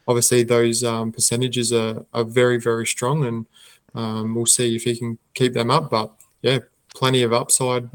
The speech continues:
um, with Austin Reaves, and, yeah, really like, um, what he offers going into drafts this season.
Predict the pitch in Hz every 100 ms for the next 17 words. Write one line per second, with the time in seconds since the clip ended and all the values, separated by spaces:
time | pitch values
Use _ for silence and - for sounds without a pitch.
0 | 127 117 117 117 120 120 120 - 123 120
1 | 135 147 135 117 117 _ - - 120 117
2 | 123 120 117 113 123 - - 143 120 117
3 | 117 123 123 120 113 123 117 123 120 117
4 | 113 113 117 120 - 120 117 123 127